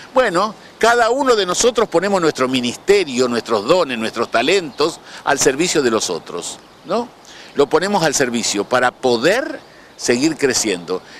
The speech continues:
Entonces iremos construyendo un mundo mejor. Es cierto que estamos agobiados, cansados, angustiados.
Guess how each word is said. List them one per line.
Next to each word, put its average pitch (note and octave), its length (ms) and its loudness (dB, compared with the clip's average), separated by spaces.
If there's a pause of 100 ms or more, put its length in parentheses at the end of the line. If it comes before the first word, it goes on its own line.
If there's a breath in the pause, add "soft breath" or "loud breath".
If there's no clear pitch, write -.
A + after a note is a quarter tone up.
Entonces F#3+ 720 0 (240 loud breath)
iremos F3+ 360 2
construyendo D#3 580 0
un C#3+ 100 0
mundo D3 260 2
mejor. G#2 540 0 (800 loud breath)
Es A3 160 2
cierto A#3 400 2
que D3+ 80 -2
estamos E3 420 0
agobiados, D3+ 760 2
cansados, D#3 840 0
angustiados. D3+ 920 0